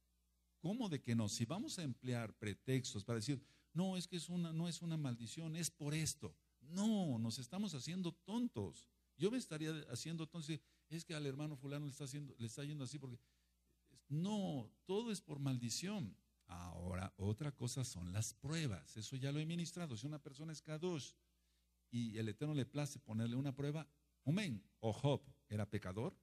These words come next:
¿No? No, ahí es claramente. Después vamos a estudiar el libro de Job. Hay muchas cosas profundas en ese precioso libro.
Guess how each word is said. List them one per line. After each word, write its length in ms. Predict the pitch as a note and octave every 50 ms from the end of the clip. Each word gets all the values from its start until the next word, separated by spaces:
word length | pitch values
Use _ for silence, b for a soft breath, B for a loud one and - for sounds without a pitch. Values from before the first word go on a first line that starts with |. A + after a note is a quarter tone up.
| _ _ _ _ _ _ _ _ _ _ _ _ _ _ _ _ _ _ _
¿No? 300 | A#2+ C#3 G3 A#3+ B3 - - - _ _ _ _ _ _ _ _ _ _ _ _ _ _ _ _ _ _ _ _ _ _
No, 320 | A#2 C3+ E3 G3+ A3 F3
ahí 140 | G#2 A2 C3
es 120 | C#3+ C#3 -
claramente. 540 | - D3+ D#3 D#3 D#3+ E3 F3 F3 - A#2
Después 320 | G#2 A#2 A2+ A2 - D3+ D3
vamos 240 | D3+ D3+ D3+ C3 C3+
a 40 |
estudiar 240 | C3+ - - D3 D3+
el 80 | D3 C#3
libro 200 | C#3+ D3 D3+ C#3+
de 80 | C#3
Job. 180 | B2+ - E3+ D3+
Hay 100 | A#2+ A2+
muchas 220 | A#2 C3+ C3+ - -
cosas 200 | - C#3+ B2+ -
profundas 600 | - C#3 B2+ - D3+ D3+ D#3 C#3+ C3 A#2+ - - -
en 120 | B2 B2
ese 320 | C#3 C#3+ B2+ - A#2+ G#2+ - _ _
precioso 460 | _ A2+ G#2+ G#2 C3+ C#3 B2+ - D3+
libro. 340 | D3+ E3 F3+ E3 A#2+ F#2 -